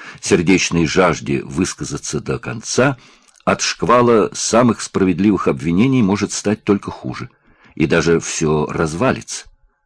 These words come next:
Гораздо умней притвориться, что всё прошло. На этом всё и забыто, что с той мерзкой женщиной всё кончено, отрублено и навсегда. Принять полностью как искреннее,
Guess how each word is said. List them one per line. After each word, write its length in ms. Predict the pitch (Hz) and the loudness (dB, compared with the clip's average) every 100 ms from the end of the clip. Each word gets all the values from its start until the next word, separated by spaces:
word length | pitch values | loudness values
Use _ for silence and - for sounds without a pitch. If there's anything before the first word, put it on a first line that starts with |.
| _ _ _ _ _ _ _ | _ _ _ _ _ _ _
Гораздо 540 | - 76 90 127 87 82 | -6 -2 0 0 0 -2
умней 380 | 76 85 123 | 0 2 2
притвориться, 760 | 117 82 - - 76 135 - 214 | 0 -4 -4 -4 -2 -2 -2 -4
что 320 | - - - | -4 -6 -2
всё 260 | - - 170 | -2 -2 -2
прошло. 440 | 160 143 - - - _ _ _ _ | -2 -6 -6 -10 -14 _ _ _ _
На 300 | - 80 82 - | -2 0 0 2
этом 380 | 170 175 139 135 | 2 2 -2 -4
всё 280 | - - | -4 0
и 100 | 147 | 0
забыто, 560 | 131 110 90 80 71 73 - - | 2 0 2 0 0 -4 -6 -16
что 260 | - - 110 | -10 2 2
с 160 | - - | 2 0
той 260 | 156 120 | 2 2
мерзкой 580 | 87 120 113 - - 71 | 4 2 2 -4 -6 -4
женщиной 500 | 101 156 160 131 135 | 0 -2 -2 -4 -4
всё 220 | - - | -2 -4
кончено, 560 | - 170 165 - 135 135 - - | 0 0 0 0 -2 -4 -8 -4
отрублено 800 | 160 - 104 165 151 135 135 127 - - | -4 0 2 4 4 2 2 0 -4 -4
и 120 | 156 | -2
навсегда. 720 | 104 95 - - - - - - _ _ _ _ _ _ _ _ _ _ | -2 -4 -6 -10 -10 -12 -14 -14 _ _ _ _ _ _ _ _ _ _
Принять 480 | 98 98 104 101 - | 2 4 4 4 0
полностью 640 | - 92 85 82 - 80 | 2 4 4 2 -2 -6
как 280 | - 76 - - | -2 -4 -2 -2
искреннее, 720 | 98 - 117 131 143 147 | -2 0 -2 -2 0 -2